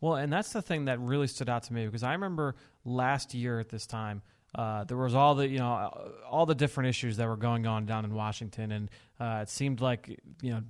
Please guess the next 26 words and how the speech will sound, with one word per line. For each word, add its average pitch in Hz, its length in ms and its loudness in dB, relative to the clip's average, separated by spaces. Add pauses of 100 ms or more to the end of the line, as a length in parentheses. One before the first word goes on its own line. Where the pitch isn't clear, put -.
(140)
Jay 123 180 0
Gruden 117 400 0
had, 117 180 -2
uh, 107 340 -6 (180)
quote 143 200 2
unquote, 131 280 0
you 123 100 0
know, 113 80 -2
the 113 80 -2
lost 123 300 4
the 120 80 -8
locker 147 360 2
room, 131 380 0
the, 117 120 -4 (100)
the, 113 260 -2
the 123 240 0
offensive 120 380 -6
playmakers 131 560 -2 (280)
didn't 135 200 2
have 123 180 0
faith 139 380 -2
in 127 80 0
what 127 140 -2
they 123 100 0
were 110 100 -2
doing. 131 440 0